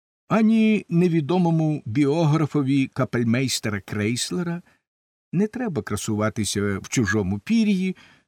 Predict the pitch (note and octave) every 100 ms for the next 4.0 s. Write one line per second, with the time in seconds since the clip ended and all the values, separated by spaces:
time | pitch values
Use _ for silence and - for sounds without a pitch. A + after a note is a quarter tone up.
0 | _ _ G#3 C4+ A#3+ G#3 E3+ E3 F#3 F3
1 | - - - _ _ _ _ _ _ -
2 | A#3 G3+ C#3 - G#2+ - A#2+ A2+ F#2+ -
3 | - F#2+ E2+ F2+ G#2+ G2 G2+ - C3+